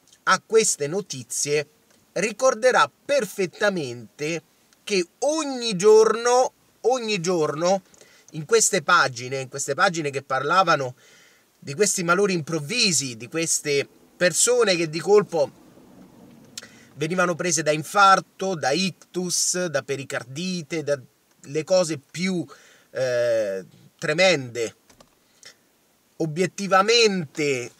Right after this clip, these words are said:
senza responsabilità del Sacro Rimedio, tutte le persone che prima seguivano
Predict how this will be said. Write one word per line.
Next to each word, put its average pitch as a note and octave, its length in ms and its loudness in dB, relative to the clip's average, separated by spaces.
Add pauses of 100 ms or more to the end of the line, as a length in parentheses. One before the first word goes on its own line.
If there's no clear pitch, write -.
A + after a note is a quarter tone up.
senza - 960 2
responsabilità C3+ 1400 0
del B2 600 -8
Sacro C3 420 -2
Rimedio, D3 600 -4 (1300)
tutte C#4 240 -2
le A#3+ 80 8
persone G#3 420 2
che E3 120 -4
prima A3+ 320 0
seguivano E3 880 -2